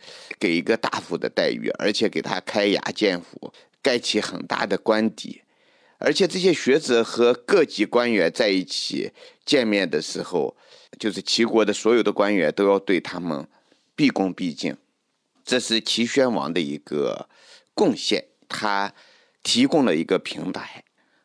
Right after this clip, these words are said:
促进了学术的繁荣。但是呢，齐宣王因为听大家伙的议论特别杂，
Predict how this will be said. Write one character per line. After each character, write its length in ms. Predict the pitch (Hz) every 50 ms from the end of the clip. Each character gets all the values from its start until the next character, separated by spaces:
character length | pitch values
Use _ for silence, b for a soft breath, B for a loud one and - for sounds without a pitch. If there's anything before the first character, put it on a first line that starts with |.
| _ _ -
促 340 | - - - 190 180 135
进 300 | 104 - - 98 92 87
了 120 | 78 73 78
学 340 | - - - - 80 87 107
术 220 | - - 147 117
的 120 | - -
繁 360 | - - - - - - 76 90
荣。 300 | 85 - - - - - _ _ _ _ _ _ _ _ _ _ _ _ _ _
但 160 | - 175 175 165
是 260 | 135 135 147 151 147
呢， 360 | 135 120 110 107 104 101 - _ _ _ _ _ _ _ _ _ _ _
齐 200 | - - 135 131
宣 220 | 123 139 143 143
王 200 | 131 117 110 113
因 160 | 110 113 117
为 680 | 120 120 120 117 117 110 107 101 90 87 85 80 76 - - _ _ _ _ _ _ _ _ _ _ _ _ _ _ _ _
听 480 | - - - 127 120 117 120 120 117 117
大 200 | - - 123 123
家 240 | 92 101 95 107 104
伙 300 | - - - - - -
的 100 | - 92
议 240 | 95 104 107 104
论 420 | 92 82 85 82 73 67 50 50 - -
特 140 | - - 117
别 220 | - 196 202 208
杂， 460 | - - - - - - - - -